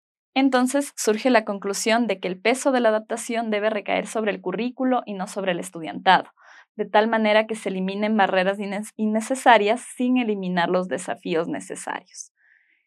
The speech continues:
Es importante enfatizar también en que el dua no se centra únicamente en los espacios físicos, sino en todos los procesos,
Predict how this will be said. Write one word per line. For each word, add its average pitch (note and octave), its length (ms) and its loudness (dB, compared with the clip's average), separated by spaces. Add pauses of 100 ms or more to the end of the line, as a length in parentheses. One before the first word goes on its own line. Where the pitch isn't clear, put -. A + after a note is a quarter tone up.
(360)
Es G#3 140 0
importante A3+ 920 2
enfatizar G3+ 600 -2
también A3 640 -2
en G#3 180 -4
que G#3 80 0
el F#3+ 100 0
dua G#3+ 220 4
no G#3+ 140 0
se A3+ 140 -8
centra A3 320 -2
únicamente F#3+ 520 -2
en G#3+ 80 0
los G3 160 -2
espacios - 560 -4
físicos, A3 680 -4 (260)
sino A3 500 0 (540)
en G#3 140 -6
todos A#3 260 4
los A3 160 -2
procesos, A#3+ 800 0